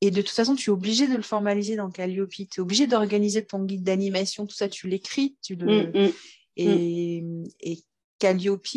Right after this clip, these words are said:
Speaker 1: m'a vraiment forcée à me creuser les méninges et à tout organiser pour que ce soit, que tout soit logique, en fait, que tout se-,
Speaker 2: Mm.
Speaker 1: s'enclenche. Et je pense que j'aurais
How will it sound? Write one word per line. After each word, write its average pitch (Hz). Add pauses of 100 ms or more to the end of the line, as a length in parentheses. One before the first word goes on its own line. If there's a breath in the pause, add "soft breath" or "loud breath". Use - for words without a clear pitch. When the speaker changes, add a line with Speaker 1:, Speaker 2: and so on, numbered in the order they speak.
Speaker 1:
m'a 196
vraiment 190
forcée -
à 226
me 180
creuser 202
les 214
méninges 196
et 180
à 170
tout 247
organiser 202
pour 214
que -
ce 196
soit, 180 (1300 soft breath)
que 220
tout 320
soit 233
logique, 226
en 175
fait, 165
que -
tout 269
se-, 214
Speaker 2:
Mm. 214
Speaker 1:
s'enclenche. -
Et 202
je -
pense 339
que 262
j'aurais 208